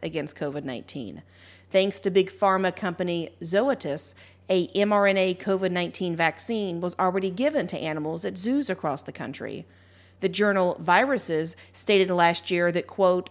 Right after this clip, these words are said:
"The successful application of M R N A vaccines against covid nineteen has further validated the platform and opened the floodgates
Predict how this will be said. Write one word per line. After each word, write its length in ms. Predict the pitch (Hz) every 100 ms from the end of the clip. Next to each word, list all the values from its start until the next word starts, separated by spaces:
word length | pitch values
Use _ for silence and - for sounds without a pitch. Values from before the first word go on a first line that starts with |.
| -
"The 80 | 185
successful 680 | - 196 - 202 196 233 202
application 760 | 190 190 - 226 247 - 165
of 220 | 165 156 -
M 220 | 202 208
R 160 | 196 190
N 160 | 185
A 140 | 180 175
vaccines 800 | 170 160 - 220 196 180 165 -
against 460 | 170 175 165 - -
covid 320 | 185 175 170
nineteen 680 | 156 156 - 208 190 165 165 - -
has 200 | - 202
further 380 | - 214 214 214
validated 680 | 175 185 226 208 165 156 156
the 80 | 147
platform 680 | - 151 - 170 156 160 175
and 140 | 185 -
opened 360 | 185 185 202 208
the 60 |
floodgates 760 | 202 262 269 196 160 147 -